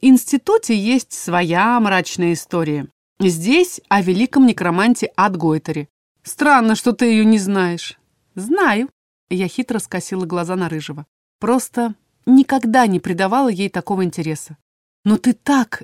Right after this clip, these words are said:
захватывающе рассказываешь». «Подхалимничаешь или издеваешься?» сверкнул на меня веселящимися глазами парень. Я рассмеялась. «Правда, Дай, ты очень интересно рассказываешь,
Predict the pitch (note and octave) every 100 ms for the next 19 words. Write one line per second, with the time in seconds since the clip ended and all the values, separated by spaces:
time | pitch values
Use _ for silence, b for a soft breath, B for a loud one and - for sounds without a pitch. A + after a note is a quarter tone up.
0 | - F3+ G#3+ G#3+ G#3+ B3+ A#3 G3 F#3+ -
1 | G3 G3 - F4 C#4 F#3+ D#3+ - - _
2 | _ _ _ D#3+ - E3 F#3 D#4 E4+ -
3 | E3 C#3+ - - F#3+ G3+ F3 A#3+ G#3+ D3
4 | - - - _ _ _ _ - - F3+
5 | F#3 - G3 F3+ F3 F#3 F#3+ E3+ - F#3
6 | F#3 - E3+ - E3 F3+ F3 F3 D#3+ E3+
7 | D3+ C#3+ - _ _ _ _ _ _ F#3
8 | G3+ A#3 - F3+ E3+ D#3 D3 - _ _
9 | _ _ _ _ _ _ - C4 C#4 F#3+
10 | F#3 G#3 F3+ G#3+ A3+ C4 C#4 C#4+ D4+ F4
11 | E4+ D#4 D4 D4 A#3 G3+ E3+ D#3+ -